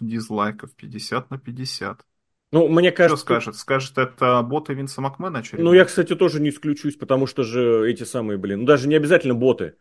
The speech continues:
Speaker 2: а вот это фанатье веселое и душе-, ты ж понимаешь, две с половиной тысячи человек.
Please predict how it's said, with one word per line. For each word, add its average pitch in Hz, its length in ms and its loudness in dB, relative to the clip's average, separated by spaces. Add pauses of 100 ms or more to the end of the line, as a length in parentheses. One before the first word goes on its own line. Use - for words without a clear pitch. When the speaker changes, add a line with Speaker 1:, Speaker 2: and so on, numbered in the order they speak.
(320)
Speaker 2:
а 110 80 -4
вот 127 140 0
это 117 120 -4
фанатье 135 600 2
веселое 117 600 0
и 117 180 -4
душе-, 123 260 -8
ты 110 80 0
ж - 80 -2
понимаешь, 185 280 8
две 143 180 8
с - 80 2
половиной 165 280 8
тысячи 156 280 -2
человек. 135 520 0